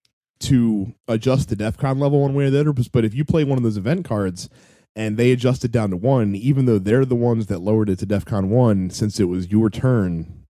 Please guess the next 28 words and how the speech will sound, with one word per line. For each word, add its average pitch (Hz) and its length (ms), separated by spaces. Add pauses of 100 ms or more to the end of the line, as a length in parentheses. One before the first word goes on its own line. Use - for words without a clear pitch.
(160)
you're 98 160
considered 95 460
to 104 120
have 80 140
lost. 85 340
So 95 220
you 92 80
gotta, 117 300 (400)
I, 131 160
I, 147 140
I 139 140
appreciate 151 460
how 131 100
they 117 120
have 110 180
some 120 160
of 104 60
those, 95 260
uh, 87 320
some - 180
of 95 60
those 87 80
minefields 95 540
that 87 140
you 98 80
can 92 100
navigate 85 380
there. 80 240